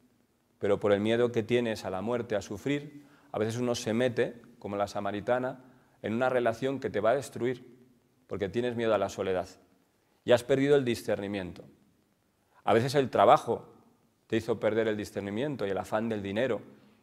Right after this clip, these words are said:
Luego uno mira para atrás y ha perdido unos años estupendos, ¿no? Eh, de familia, que ya no puede a lo mejor recuperar.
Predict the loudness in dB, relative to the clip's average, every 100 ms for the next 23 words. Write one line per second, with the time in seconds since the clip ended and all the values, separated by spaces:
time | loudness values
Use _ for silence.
0 | 0 2 4 2 2 2 4 2 2 2
1 | 0 -2 -6 -6 -4 -2 -2 -2 -4 -6
2 | -6 -8 -10 -8 -2 -2 -2 -10 -10 -12
3 | -14 -20 _ _ _ _ _ _ -20 _
4 | -6 -2 0 0 0 -2 -2 0 2 4
5 | 4 4 0 -10 -6 -2 -2 0 2 2
6 | -2 -6 -6 -6 -4 -2 -2 -4